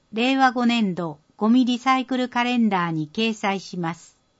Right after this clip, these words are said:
応募者全員に参加賞を差し上げます。発表、入賞者本人に連絡するとともに、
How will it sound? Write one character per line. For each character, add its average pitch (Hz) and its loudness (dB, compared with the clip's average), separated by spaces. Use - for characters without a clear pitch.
応 247 0
募 262 -2
者 202 -2
全 202 -2
員 196 -2
に 180 -6
参 254 0
加 262 2
賞 180 -4
を 156 -6
差 160 -10
し - -10
上 165 -6
げ 160 -6
ま 147 -6
す。 - -20
発 208 -4
表、 226 0
入 285 6
賞 294 0
者 240 -2
本 247 2
人 196 2
に 170 0
連 196 0
絡 214 -4
す - -8
る 196 -4
と 180 -6
と 175 -4
も 160 0
に、 147 -2